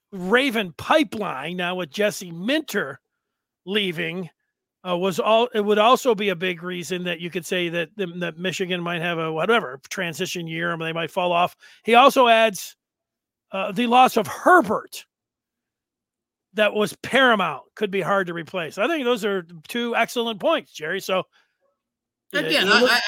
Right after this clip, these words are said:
Speaker 2: I agree
Speaker 1: you
Speaker 2: with
Speaker 1: lose
Speaker 2: that.
Speaker 1: Harbaugh, you lose Minter, you lose Herbert, you got a murderous schedule, you gotta replace, uh, ten out of eleven on offense. So there's five. That's why. Those are, those are, those are five reasons.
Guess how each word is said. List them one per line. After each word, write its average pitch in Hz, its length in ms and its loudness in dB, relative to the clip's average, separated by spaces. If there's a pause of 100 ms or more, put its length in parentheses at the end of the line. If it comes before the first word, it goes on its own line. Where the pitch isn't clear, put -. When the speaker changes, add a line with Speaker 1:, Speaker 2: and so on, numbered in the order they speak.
Speaker 2:
I 277 60 4
agree 233 180 -2
Speaker 1:
you 262 80 4
Speaker 2:
with 294 80 4
Speaker 1:
lose 285 180 2
Speaker 2:
that. - 40 -4
Speaker 1:
Harbaugh, 254 640 6
you 233 120 0
lose 240 280 -2
Minter, 240 680 4
you 214 220 -2
lose 233 400 0 (500)
Herbert, 240 720 4
you 214 140 -6
got 220 100 -2
a 202 180 -2 (300)
murderous 262 480 2
schedule, 254 640 -2
you 190 60 -6
gotta 262 180 -2
replace, 247 580 -6 (800)
uh, 202 220 -6 (500)
ten 269 300 -6
out 247 220 -2
of 240 120 -4
eleven 240 480 -2
on 220 140 -4
offense. 247 480 -4
So 262 100 -2
there's 320 200 -4
five. 240 200 -2
That's 392 200 0
why. 175 460 -10 (240)
Those 269 140 -4
are, 254 160 -8
those 302 200 -2
are, 285 100 -10 (480)
those 302 140 -6
are 285 80 -2
five 202 320 0
reasons. 170 460 -16